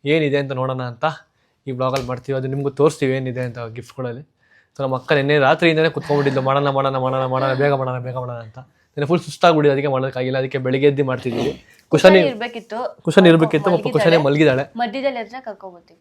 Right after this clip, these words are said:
Speaker 1: ಆ, ಎದ್ರೆ ಕರ್ಕೊಂಡ್ಬರ್ತೀವಿ. So ಸುಮಾರು ಗಿಫ್ಟ್ ಬಂದಿದೆ, ನೋಡೋಣ ಏನೇನ್ ಗಿಫ್ಟ್‌ಗಳು ಬಂದಿದೆ ಅಂತ. ಫಸ್ಟ್ ಗಿಫ್ಟ್ ನಾನು ಇದು ಕೊಟ್ಟಿದ್ದೆ ಅವಳಿಗೆ. ನಾನು ಯೋಚನೆ ಮಾಡಿ, ಯೋಚನೆ ಮಾಡಿ ಏನ್ ಕೊಡ್ಬೇಕಂತ ಗೊತ್ತಾಗಿಲ್ಲ. ಅದಕ್ಕೆ ಒಂದು ಫೋಟೋ ಫ್ರೇಮ್ ಕೊಟ್ಟೆ. ಚೆನ್ನಾಗಿದ್ಯಾ? ಚೆನ್ನಾಗಿದೆ.
Speaker 2: ಸೂಪರ್ ಆಗಿದೆ.
Speaker 1: ಹಾ? ಲೇಡಿ ಡಾನ್, ಡಾನ್ ಥರ ಕಾಣಿಸುತ್ತೆ.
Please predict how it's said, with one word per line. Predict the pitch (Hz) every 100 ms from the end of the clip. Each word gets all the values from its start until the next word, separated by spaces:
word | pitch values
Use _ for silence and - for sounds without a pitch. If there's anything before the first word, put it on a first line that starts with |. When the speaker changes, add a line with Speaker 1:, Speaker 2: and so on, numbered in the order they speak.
| -
Speaker 1:
ಆ, | 135 127 131
ಎದ್ರೆ | 156 143 185
ಕರ್ಕೊಂಡ್ಬರ್ತೀವಿ. | 185 139 135 123 123 131 180 _ _ _ _
So | 107 - -
ಸುಮಾರು | 170 196
ಗಿಫ್ಟ್ | 170 180
ಬಂದಿದೆ, | 156 156 156
ನೋಡೋಣ | 147 151
ಏನೇನ್ | 135 143 147
ಗಿಫ್ಟ್‌ಗಳು | 135 147 135
ಬಂದಿದೆ | 131 127
ಅಂತ. | 127
ಫಸ್ಟ್ | - 135 -
ಗಿಫ್ಟ್ | 175 139
ನಾನು | 135
ಇದು | 131
ಕೊಟ್ಟಿದ್ದೆ | 139 131
ಅವಳಿಗೆ. | 123 120 135 - _ _ _ _ -
ನಾನು | 147
ಯೋಚನೆ | 147 160 - 180
ಮಾಡಿ, | 165
ಯೋಚನೆ | 156 151 165
ಮಾಡಿ | 151
ಏನ್ | 151 151
ಕೊಡ್ಬೇಕಂತ | 151 143 143
ಗೊತ್ತಾಗಿಲ್ಲ. | 127 127 139 131
ಅದಕ್ಕೆ | 131 - _ _ _ - - 147 151
ಒಂದು | 147
ಫೋಟೋ | 127 151 156
ಫ್ರೇಮ್ | 143 123
ಕೊಟ್ಟೆ. | 120 - -
ಚೆನ್ನಾಗಿದ್ಯಾ? | 156 156 135 139 127 - _ _ _ _ _ _ _ _ _ _ _ _ -
ಚೆನ್ನಾಗಿದೆ. | 156 139
Speaker 2:
ಸೂಪರ್ | 220 220 202
ಆಗಿದೆ. | 175 165
Speaker 1:
ಹಾ? | 190 _ - 202 247 _ _ - -
ಲೇಡಿ | 160 180
ಡಾನ್, | 160 156 131 123
ಡಾನ್ | 143
ಥರ | 151
ಕಾಣಿಸುತ್ತೆ. | 143 139 135 139 127